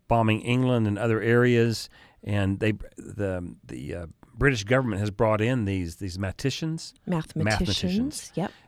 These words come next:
Speaker 1: and scientists, and they want them to, to be able to decipher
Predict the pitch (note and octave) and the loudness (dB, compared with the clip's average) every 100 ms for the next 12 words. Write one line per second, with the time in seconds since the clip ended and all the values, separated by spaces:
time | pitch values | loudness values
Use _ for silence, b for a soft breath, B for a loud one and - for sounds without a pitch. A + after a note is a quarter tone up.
0 | _ G#2+ G#2 F#2+ - C#3 C#3 C3 - B2+ | _ -2 0 0 -2 0 0 0 0 0
1 | - - G#2 A#2 C3 B2+ B2 - A2+ G2+ | -2 -4 -2 2 2 2 2 0 0 2
2 | F#2 b b - G#2+ A2 A2+ A2+ G#2 - | 0 b b -12 0 4 4 4 0 -4
3 | G#2+ G2+ G2+ G2+ - A#2 B2 D3 D3+ | -2 -2 -2 -4 0 0 0 0 -2